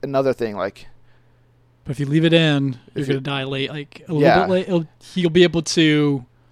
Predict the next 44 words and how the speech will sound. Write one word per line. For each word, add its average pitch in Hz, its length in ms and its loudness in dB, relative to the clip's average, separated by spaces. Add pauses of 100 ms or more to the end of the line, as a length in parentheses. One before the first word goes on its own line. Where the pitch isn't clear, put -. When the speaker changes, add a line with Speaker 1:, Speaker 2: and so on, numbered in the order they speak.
(440)
Speaker 2:
or 185 100 -2
no, 220 180 2
'cause 214 160 0
he 220 80 0
tells 226 180 2
him 214 80 4
if 175 100 -2
you 175 120 -2
can, 175 200 0
if 160 140 -8
you 160 100 -2
go 175 320 4
now, 147 540 -2 (380)
you 151 100 -2
can 143 160 -4
make 156 240 -4
it. 240 240 -4 (720)
No, 220 180 2
yeah, 208 180 0
there's 165 180 -4
a 175 40 -2
long 196 300 0
speech. - 440 0
Speaker 1:
Yeah, 127 260 0
like 113 180 -8
that, 120 320 -6
that 135 180 -2
John, 131 360 -2
that, 113 180 2
like, 123 240 -2
Wick 151 240 2
makes, 180 320 2
basically 151 320 -2
saying, 147 280 2
like, 131 240 -2
"It's 143 160 -4
a 151 60 2
lose-lose 175 540 2
for - 160 -8
you. 196 180 2
Like, 135 180 2
I'm 165 140 0
gonna, 147 160 -2
like, 147 160 0